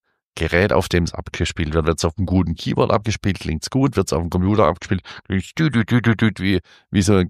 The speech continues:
schlechtes Bontempi. Ob das der S W R oder also die Fernsehsender, Radiosender, Studios, wenn die irgendein,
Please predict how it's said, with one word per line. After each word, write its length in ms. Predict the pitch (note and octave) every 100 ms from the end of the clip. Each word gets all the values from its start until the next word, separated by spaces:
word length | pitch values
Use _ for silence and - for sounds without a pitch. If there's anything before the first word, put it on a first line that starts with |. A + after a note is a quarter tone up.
| -
schlechtes 420 | - D#2+ - -
Bontempi. 640 | - D#2+ F2+ D2+ D#2+ D2+ - _ _ _ _ _ _ _ -
Ob 180 | - -
das 120 | E2
der 220 | - -
S 220 | - -
W 120 | F2+ F2
R 240 | F2+ G#2+
oder 160 | G2+ E2+
also 220 | E2+ E2+
die 100 | E2+
Fernsehsender, 680 | - F#2+ G2+ A2 G#2+ G#2 F#2
Radiosender, 760 | F2 F#2+ A2 G2 G2+ G2+ F#2+ - _ _ -
Studios, 500 | - A2+ G#2+ A#2 G#2
wenn 140 | G2
die 200 | F#2+ A#2+
irgendein, 580 | G2+ A#2 B2 A2+ G#2+ D2